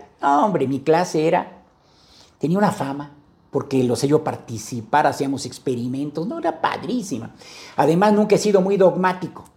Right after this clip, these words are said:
siempre he sido de experiencias. "Miren, me pasó esto en este viaje que hice a tal lugar, y pasó aquello, y vi esto en la empresa". Y los muchachos así, hoy en día me siguen y me contratan exalumnos míos, que ya están canosos y viejos igual que yo, pero fueron mis alumnos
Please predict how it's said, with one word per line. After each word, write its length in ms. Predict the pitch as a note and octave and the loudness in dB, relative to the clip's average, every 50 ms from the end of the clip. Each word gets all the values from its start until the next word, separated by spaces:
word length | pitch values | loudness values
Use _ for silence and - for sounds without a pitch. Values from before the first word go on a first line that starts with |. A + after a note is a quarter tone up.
| _ _ _ _ _ _ _ _ _ _ | _ _ _ _ _ _ _ _ _ _
siempre 320 | - F#3 G3 E3+ G#3 G3+ | 2 2 2 4 6 6
he 40 | F3+ | 4
sido 380 | - - F3+ F#3 E3+ F#3 F#3 - | 6 6 4 6 6 6 6 6
de 100 | D3 C#3+ | 4 2
experiencias. 800 | C3 - - - - F#3 G3 G#3 A3 G#3+ G3+ - - C#3+ A#2+ A#2 | 0 -2 -4 4 6 6 8 8 6 4 2 0 -2 -4 -4 0
"Miren, 220 | F3+ A3 A3 G#3+ | 0 0 2 2
me 100 | G3 F3+ | 0 -2
pasó 360 | F3+ - D#3+ - - F#3+ G3 | -2 -2 -2 -2 2 2 2
esto 160 | G3 F#3+ F3+ E3+ | 2 2 0 -2
en 60 | F#3 | -2
este 180 | F3 F3 F3+ D3+ | 0 0 0 2
viaje 260 | E3+ F#3 F3+ F3+ D#3+ | 2 2 4 2 0
que 60 | E3 | 0
hice 140 | F3 E3+ E3+ | 0 -2 -2
a 100 | D3+ - | 0 2
tal 140 | E3 D#3+ E3 | 2 2 4
lugar, 320 | E3 D#3 E3 G#3 A#3 A3+ | 2 2 4 4 4 4
y 40 | G#3 | 2
pasó 260 | - D#3 D3 - E3 E3 | 0 -2 -2 0 -2 -2
aquello, 340 | D3 - - A#3+ A#3 G#3 | 0 4 4 4 6 6
y 60 | F3+ E3+ | 4 4
vi 100 | F3+ F#3+ | 4 0
esto 160 | F3+ - D#3 | 0 0 -2
en 60 | D3 | -4
la 80 | D3+ D3+ | -4 -4
empresa". 400 | D3+ F3+ A3 A#3 A3+ G#3 G3 - - - - - - - _ _ _ | -2 4 4 4 4 4 0 -4 -8 -14 -20 -20 -20 -20 _ _ _
Y 60 | G#2+ | -14
los 140 | G#2+ A2+ A2 | -14 -12 -8
muchachos 480 | A#2 A#2 A2 - C#3+ C3+ C3 - - - A2 | -8 -8 -6 -6 -8 -8 -8 -8 -8 -8 -8
así, 240 | G2+ - A#2+ C3+ | -6 -4 -4 2
hoy 200 | - D#3 F3+ F#3 | 4 4 4 4
en 120 | F3+ F3 E3 | 4 2 2
día 200 | E3+ F#3 F3 E3+ | 2 2 2 2
me 140 | D#3+ C#3+ B2+ | 2 0 -2
siguen 560 | - - F3 F3 F3+ E3+ E3 D#3+ D#3+ D#3+ - - | -2 -2 0 0 0 0 0 0 0 -2 -4 -4
y 80 | B2+ B2+ | -4 -4
me 120 | C3+ B2+ | -4 -4
contratan 680 | - C3 C3 B2+ - D#3+ D#3+ D3+ - - B2 B2 B2 - _ _ _ _ _ _ _ | -4 -6 -6 -2 0 2 2 2 0 -4 -8 -10 -10 -14 _ _ _ _ _ _ _
exalumnos 680 | D#3+ D3+ - - C#3 C#3 C#3+ D#3+ F3 F3+ E3 C3+ G#2+ | -2 -2 0 0 2 2 2 2 2 2 0 0 0
míos, 380 | C#3 D#3+ D#3+ E3 F3+ F3 F3 - - - - - - - | 0 0 0 0 0 -2 -4 -8 -14 -20 -20 -20 -8 -4
que 80 | C3+ | 0
ya 120 | C3 F3 D#3+ | 2 2 2
están 240 | - - E3+ E3+ | 2 2 2 0
canosos 680 | E3 - C#3+ C3+ C3+ C#3+ D#3+ F3+ F3 F3 C#3+ C3 - C#3 | 0 0 -2 -2 0 0 -2 -2 -2 -4 -6 -6 -6 -6
y 60 | C3 | 0
viejos 340 | D#3 F#3 F#3 F3+ D#3 - - | 2 2 2 2 0 -4 -4
igual 260 | B2+ C#3+ D#3+ E3+ E3+ | 0 0 0 0 2
que 140 | E3 D#3 C#3+ | 0 0 2
yo, 160 | E3+ F#3+ F#3+ | 2 0 2
pero 160 | F#3 F3 D#3+ | 2 0 4
fueron 220 | - G#3 A#3 A3+ | 4 4 4 4
mis 180 | G#3 G3 - E3+ | 2 0 0 0
alumnos 500 | E3+ F#3+ A3+ B3 A#3 G#3+ G#3 G3+ G#3 - | 2 2 2 -2 -2 -4 -6 -6 -8 -12